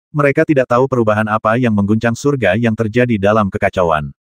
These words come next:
"Pohon kehidupan memenjarakan Nitian dan mengisi lautan darah itu dengan kesadarannya sendiri," kata Wu Ji dengan kepala tertunduk. Tidak ada yang bisa melihat bahwa dia berdarah dari sudut matanya sekarang.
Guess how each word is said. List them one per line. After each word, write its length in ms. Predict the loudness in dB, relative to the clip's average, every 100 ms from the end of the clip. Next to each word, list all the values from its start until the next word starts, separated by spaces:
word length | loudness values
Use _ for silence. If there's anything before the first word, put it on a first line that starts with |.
| _ _ _ _ -2
"Pohon 320 | 0 2 0
kehidupan 400 | 0 0 2 0
memenjarakan 560 | 0 0 2 0 2 0
Nitian 400 | 0 2 0 2
dan 140 | 2
mengisi 260 | 2 0 0
lautan 460 | 0 2 0 0 0
darah 180 | -2
itu 240 | -2 0 2
dengan 260 | 2 0 -2
kesadarannya 560 | -2 0 2 2 0 0
sendiri," 480 | 0 2 0 -6 _ _
kata 320 | -2 0 0 0
Wu 260 | 2 0
Ji 160 | 0 0
dengan 240 | 2 0 0
kepala 340 | 0 0 0
tertunduk. 400 | -2 -2 -2 -2 -6 _ _ _ _ _ -2
Tidak 220 | 2 4
ada 240 | 4 4
yang 100 | 2
bisa 240 | 0 0 0
melihat 260 | 2 0 0
bahwa 320 | 0 0 0 0
dia 160 | 0
berdarah 340 | 0 0 0 2
dari 240 | 0 -2
sudut 240 | -2 -2 0
matanya 420 | 0 0 0 0
sekarang. 480 | -2 -2 -2 -2 -6